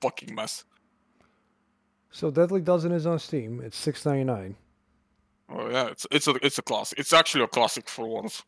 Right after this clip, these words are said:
Speaker 2: You know how much th-, this actually looks like World War Two sniper Call to Victory? So much.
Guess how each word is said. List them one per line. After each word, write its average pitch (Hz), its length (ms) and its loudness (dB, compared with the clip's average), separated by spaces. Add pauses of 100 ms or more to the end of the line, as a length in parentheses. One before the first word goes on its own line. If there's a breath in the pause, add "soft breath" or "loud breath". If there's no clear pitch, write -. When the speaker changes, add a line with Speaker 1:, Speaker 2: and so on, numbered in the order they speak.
(120)
Speaker 2:
You 165 120 -2
know 226 200 4
how 240 140 2
much 220 380 2
th-, 175 140 -4 (100)
this 175 280 0
actually 208 420 4
looks 156 480 -2
like 143 220 2
World 135 240 2
War 123 180 0
Two 127 240 -6
sniper 120 380 -4
Call 113 240 -2
to - 120 -12
Victory? 101 380 -10
So - 320 -4
much. 110 500 -8